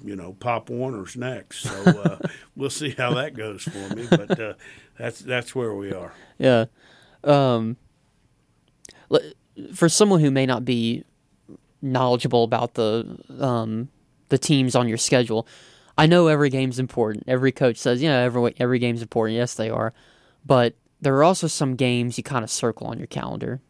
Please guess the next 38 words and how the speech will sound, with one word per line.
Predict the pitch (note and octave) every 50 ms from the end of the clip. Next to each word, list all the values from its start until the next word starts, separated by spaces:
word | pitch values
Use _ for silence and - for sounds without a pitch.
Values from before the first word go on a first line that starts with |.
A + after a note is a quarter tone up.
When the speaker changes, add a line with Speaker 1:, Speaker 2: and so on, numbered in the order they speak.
| - -
Speaker 2:
and | - A#2 A2
you're | A2 A2+
like, | A2 A2+ A2 G#2+ -
"This | - A#2+ - -
game, | - A#2+ A#2 A2+ A2 A2 G#2+
you | A2 -
know, | - -
we | - A2 G#2+ - - _ _ _ _ _ - -
really | - B2+ C3 C3+
gotta | B2 B2+ - -
look | A#2+ A#2 -
at | A#2+
more | A2 A2+ A2 A2
film | - - - C3 B2 A#2+
and | A#2+
everything." | A#2 A2 B2 A#2 - - - - - -
Are | - C3+
there | C3 C3+ C3+ C#3 D3+
any, | D#3 D#3 D#3 D3 D3 - - -
are | - C3 C3
there | B2+ C3+ C#3+
Speaker 1:
I |
Speaker 2:
any | D3 D3 D3
Speaker 1:
think | -
our | - E3+ D3+
Speaker 2:
teams | D3 C#3+ C3+
like | - B2+ A#2+ A#2
Speaker 1:
first | B2 B2 B2 A2+
Speaker 2:
that? |
Speaker 1:
two. | - D#3 D3 C3 G#2+ F#2+ - _ _ _ -
Speaker 2:
Okay. | C#3+ D3 - - A2 A#2+ - _ _ _ _ _
Speaker 1:
Uh, | - C3+ C#3
Concord | C3+ - D3+ D#3 E3+ F#3 E3 - F3+ F3 E3 C#3
and | A2 G#2
Bluefield. | G2+ A#2+ C#3+ C#3+ C#3 - - E2+ D#2+ - F2 _ _ _ _ _ _ _ _ _ _ _ _
I | - B2
mean, | B2+ A#2+ G#2+
I, | A2 C3+